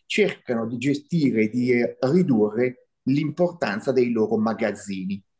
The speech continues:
e quindi affidano a terzi la gestione di questi, eh, acquisti on-, acquisti all'ultimo minuto, con tempi molto più stretti, meno programmazione, meno stock. Eh, quindi vu-, vuol dire che il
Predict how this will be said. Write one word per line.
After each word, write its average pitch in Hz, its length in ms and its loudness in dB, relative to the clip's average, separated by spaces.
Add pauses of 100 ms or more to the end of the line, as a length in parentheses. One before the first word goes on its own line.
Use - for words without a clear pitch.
(320)
e 202 160 2
quindi 127 400 0
affidano 135 580 0
a 127 80 -2
terzi 92 560 -4
la 202 120 2
gestione 104 520 -2
di 98 160 -8
questi, - 480 -4 (560)
eh, 107 640 0 (340)
acquisti - 560 -2
on-, 120 260 0 (320)
acquisti 143 420 0
all'ultimo 123 440 2
minuto, 151 520 2
con 127 200 2
tempi 123 300 0
molto 120 340 2
più 156 120 -8
stretti, 156 460 0
meno 127 280 2
programmazione, 139 720 -2
meno 131 380 -6
stock. - 340 -6 (1600)
Eh, 131 840 2 (280)
quindi 226 340 4
vu-, 147 220 -6
vuol 190 220 4
dire 175 200 2
che 170 120 -4
il 147 200 -6